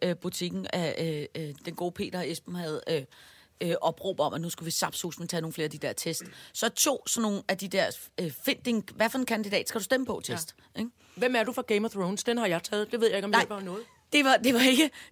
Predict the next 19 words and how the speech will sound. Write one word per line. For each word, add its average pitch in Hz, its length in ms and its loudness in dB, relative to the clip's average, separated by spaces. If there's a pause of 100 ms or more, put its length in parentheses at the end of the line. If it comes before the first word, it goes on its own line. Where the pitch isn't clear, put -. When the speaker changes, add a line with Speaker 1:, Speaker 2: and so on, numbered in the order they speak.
Speaker 1:
det, 226 220 2
nu 233 120 4
var 240 120 4
det 226 60 4
inden 226 260 0
for, 226 140 0
hvem 190 220 0
skal - 160 -4
du 190 40 -6
stemme 220 220 0
på 208 140 -2
til? 208 380 0
Speaker 2:
Jeg 180 80 -6
ved, 170 80 -6
jeg 151 120 4
ved - 80 -4 (160)
Speaker 1:
Ja, 339 40 6
Speaker 2:
godt. - 320 4
Speaker 1:
ja. 311 60 2